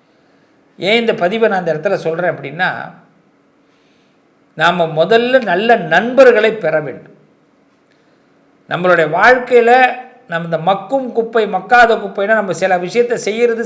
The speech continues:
செய்யாம விடுறது, தவிர்க்கிறது, நல்ல வாய்ப்புகளை இழக்கிறது நண்பர்களால தான். "மச்சான், இந்த நேரம் என்ன மச்சான் போய் அதெல்லாம் போய் பார்த்துக்கிட்டு இருக்கிற? போ மச்சான்" அப்படின்னுவான். அப்படி சொந்த மச்சான் மாதிரி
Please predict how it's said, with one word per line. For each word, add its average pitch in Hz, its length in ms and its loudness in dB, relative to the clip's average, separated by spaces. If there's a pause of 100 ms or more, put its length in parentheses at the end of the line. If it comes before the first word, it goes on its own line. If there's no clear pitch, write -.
செய்யாம 226 400 2
விடுறது, 196 340 -4
தவிர்க்கிறது, 220 680 -2 (480)
நல்ல 247 440 0
வாய்ப்புகளை 214 680 2
இழக்கிறது 226 580 4
நண்பர்களால 196 960 2
தான். - 360 2
"மச்சான், 165 300 -4 (220)
இந்த 180 180 -6
நேரம் 247 300 -6
என்ன 233 180 -8
மச்சான் 190 360 -6
போய் 196 120 -4
அதெல்லாம் 185 280 -2
போய் 185 220 -6
பார்த்துக்கிட்டு 170 240 -8
இருக்கிற? 151 400 -6
போ 220 160 2
மச்சான்" 190 320 -6
அப்படின்னுவான். 151 400 -10
அப்படி - 300 -12
சொந்த 214 400 -8
மச்சான் 190 380 -6
மாதிரி 190 160 -6